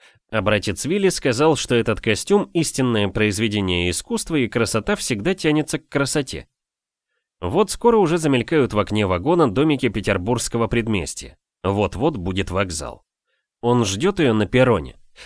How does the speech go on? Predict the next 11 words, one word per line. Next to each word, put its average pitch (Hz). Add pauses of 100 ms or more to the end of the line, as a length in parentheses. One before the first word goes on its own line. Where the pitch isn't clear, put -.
(160)
Там, 110
конечно, 104
будет 107
официальная 110
встреча, 95
но 101
он... 92 (380)
Он 107
придет 113
встречать 135
ее. -